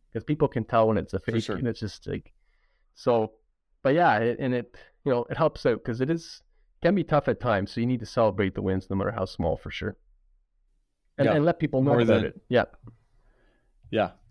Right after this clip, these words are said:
Speaker 2: more than agree with that.
Speaker 1: Yeah.
Speaker 2: Uh, absolutely. So we talk a lot about innovation here. So what does innovation mean to you?
Speaker 1: So innovation to me,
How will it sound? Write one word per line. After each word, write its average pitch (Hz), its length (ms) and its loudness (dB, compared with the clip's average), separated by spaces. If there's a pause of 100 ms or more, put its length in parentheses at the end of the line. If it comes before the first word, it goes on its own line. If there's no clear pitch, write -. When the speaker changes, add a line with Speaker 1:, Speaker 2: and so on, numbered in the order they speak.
Speaker 2:
more 120 260 -6
than 110 180 -2
agree 98 240 -6
with 90 100 -8
that. 90 260 -6 (120)
Speaker 1:
Yeah. 110 160 4
Speaker 2:
Uh, 85 120 -6 (140)
absolutely. 87 540 -10 (380)
So 131 280 -2 (640)
we 139 200 -4
talk - 360 -2
a 135 40 2
lot 139 140 6
about 123 220 4
innovation 113 640 -2
here. 107 300 -4
So - 440 -12
what 139 160 2
does 123 160 0 (120)
innovation 117 520 -4 (220)
mean 120 180 -6
to 107 60 -6
you? 104 180 -4 (1400)
Speaker 1:
So 151 420 0 (160)
innovation 202 680 -2
to 147 100 -4
me, 156 500 -2